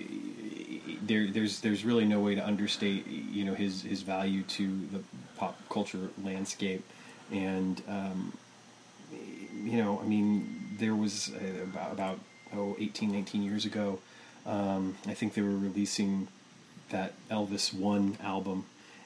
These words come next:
and, um, the, uh, the tagline on the posters, and they have it in Times Square even, was,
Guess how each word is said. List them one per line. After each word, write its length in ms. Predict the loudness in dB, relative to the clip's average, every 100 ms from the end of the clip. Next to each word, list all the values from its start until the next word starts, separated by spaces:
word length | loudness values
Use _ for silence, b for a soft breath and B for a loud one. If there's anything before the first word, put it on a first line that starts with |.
| -4
and, 420 | 0 2 2 0 -2
um, 680 | -2 -2 -2 -4 -4 -6 -6 -2
the, 280 | 2 2 2
uh, 220 | 0 -4 -6 -10 -12 -18 -20 -14 -4
the 120 | -2
tagline 720 | 2 4 6 4 2 2 2
on 120 | 0
the 60 | 0
posters, 580 | 2 0 2 0 0
and 100 | 0
they 60 | 0
have 180 | 0 0
it 60 |
in 120 | 0 -2
Times 320 | 0 0 -2
Square 360 | 0 0 2
even, 280 | 0 0 -2
was, 220 | -2 -4